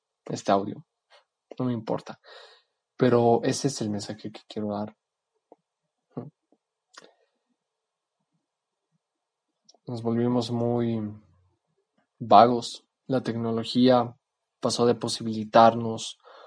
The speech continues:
una hiperproductividad a convertirnos en esclavos de no esforzarnos.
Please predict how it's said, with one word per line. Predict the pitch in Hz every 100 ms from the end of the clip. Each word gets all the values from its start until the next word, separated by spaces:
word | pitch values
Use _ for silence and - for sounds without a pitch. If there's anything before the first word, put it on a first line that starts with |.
| - _
una | 135 123 117 113
hiperproductividad | 127 120 110 - 120 113 113 - 113 104 107 107 107 - - _ -
a | 123
convertirnos | 120 117 117 131 117 120 120 117 - - _ _ _ -
en | 123
esclavos | 110 - - 131 117 107 107 - - _ - _ _ _ _ _ _ _ _ _ -
de | 120 117 107 104
no | 113 113
esforzarnos. | 110 - 110 - 110 104 107 - - - _